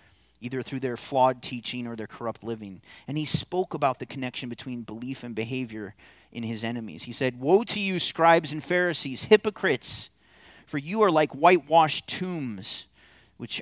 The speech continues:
outwardly appear beautiful, but within are full of dead people's bones and all uncleanness." Jesus wasn't afraid to protect the sheep, sometimes even from themselves, like when he rebuked Peter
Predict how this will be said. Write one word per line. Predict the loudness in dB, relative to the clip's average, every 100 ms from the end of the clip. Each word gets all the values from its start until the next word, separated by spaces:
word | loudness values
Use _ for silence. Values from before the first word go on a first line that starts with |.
| 6
outwardly | 6 4 -4 -2
appear | -2 -2 -8
beautiful, | -6 -8 -10 -8 -10
but | -8
within | -10 -10 -8 -8
are | -8
full | -10 -10 -8
of | -10 -8
dead | -8 -8 -10
people's | -16 -14 -14 -14
bones | -12 -10 -10 -12 -12 -14
and | -10
all | -8 -8 -8
uncleanness." | -12 -6 -6 -6 -14 -14 -12 -12 -14 -20 _ _ _ _ _ _ _ _ _ _ _ _
Jesus | -12 -8 -4 -6 -6
wasn't | -6 -6 -6 -8 -10 -12 -14
afraid | -12 -6 -4 -4 -8
to | -12
protect | -10 -8 -8 -8 -14
the | -10
sheep, | -6 -6 -8 -14 -20 _ _ _ _ _ _ -12
sometimes | -8 -4 -4 -6
even | -10 -12
from | -12 -12
themselves, | -10 -8 -8 -10 -12 -12 -12 -14 _ _ _ _ _ _
like | -10 -8
when | -8
he |
rebuked | -8 -8 -10 -12 -12
Peter | -6 -4 -4 -8